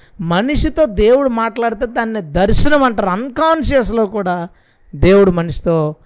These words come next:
మాట్లాడతాడు. మనం భక్తుల జీవితాల్లో చూసాం, మన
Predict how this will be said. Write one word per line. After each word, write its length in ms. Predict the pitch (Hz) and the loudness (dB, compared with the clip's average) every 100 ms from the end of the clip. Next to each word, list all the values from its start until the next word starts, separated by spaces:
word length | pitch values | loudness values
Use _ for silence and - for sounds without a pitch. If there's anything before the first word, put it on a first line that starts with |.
| _ - | _ -10
మాట్లాడతాడు. 720 | 156 160 180 180 170 160 151 | -2 0 2 2 0 0 -4
మనం 340 | 160 180 165 151 | -2 -4 -4 -4
భక్తుల 360 | 156 - 208 | -4 -2 -2
జీవితాల్లో 420 | 196 214 202 208 | 0 -2 0 -2
చూసాం, 380 | 208 202 214 202 | -2 -4 -6 -6
మన 380 | 180 220 233 175 | -4 -2 -4 -2